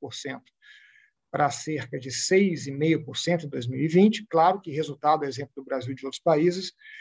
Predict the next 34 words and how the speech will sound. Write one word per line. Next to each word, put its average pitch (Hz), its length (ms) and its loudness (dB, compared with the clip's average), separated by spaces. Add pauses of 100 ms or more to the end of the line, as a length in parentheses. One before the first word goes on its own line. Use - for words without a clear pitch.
(200)
em, 156 240 -2
dos 151 220 4
gastos 160 460 4
com - 100 -10
a 135 80 -8
pandemia, 147 720 0 (220)
com 147 80 -4
auxílio 147 440 0
do 143 100 -4
governo 135 420 0
a 139 40 0
empresas, 147 460 2
à 147 60 0
população, 143 800 -2 (240)
e 170 60 -6
também 185 300 4
da 175 100 2
queda, 160 460 0 (440)
é, 147 200 -2
da 147 180 2
arrecadação. 147 680 -2
Na, 131 260 -8
enfim, 135 300 -8
naquela 131 280 0
ocasião, 143 600 2 (340)
e 143 60 -4
algumas 139 380 -4
ainda 131 180 -4
permanecem, 147 800 2 (340)
foram 180 200 0
anunciadas 170 560 4
medidas 156 420 -4
de 160 80 -2
emergência, 147 760 2